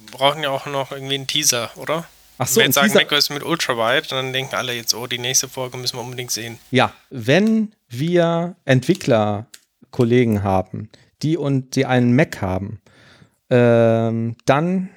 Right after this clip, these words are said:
Speaker 2: habe ich in der nächsten Folge schockierende Fakten, ähm, und werde da mal meine Meinung kundtun, was, was wirklich ist mit Mac O S und Softwareentwicklung.
Speaker 1: Und Annalena Baerbock hat auch was mit zu tun.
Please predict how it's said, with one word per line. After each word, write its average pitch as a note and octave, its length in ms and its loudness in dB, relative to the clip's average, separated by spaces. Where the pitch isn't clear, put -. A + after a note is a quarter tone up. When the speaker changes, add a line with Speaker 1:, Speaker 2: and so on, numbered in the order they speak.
Speaker 2:
habe C#3+ 220 2
ich - 380 -8
in B2+ 100 2
der A#2+ 100 4
nächsten C#3+ 300 0
Folge G2+ 540 -4
schockierende F#3+ 1160 2
Fakten, F#2+ 640 -4
ähm, A#2 520 0
und A#2 180 -2
werde C#3 240 4
da C3 100 2
mal A#2+ 200 2
meine C3+ 480 2
Meinung B2+ 720 0
kundtun, A#2 720 0
was, - 280 0
was A#2 280 -2
wirklich A2+ 360 2
ist F#2 280 -6
mit F#2+ 160 -8
Mac F#2+ 160 -6
O G2+ 80 -6
S F#2+ 260 -4
und F#2+ 380 -8
Softwareentwicklung. - 800 -8
Speaker 1:
Und C3+ 160 -14
Annalena C#3 460 0
Baerbock C#3+ 400 -2
hat C#3+ 80 -4
auch A#2 160 -4
was A2+ 140 -8
mit A2+ 120 -16
zu - 120 -8
tun. G#2+ 240 -16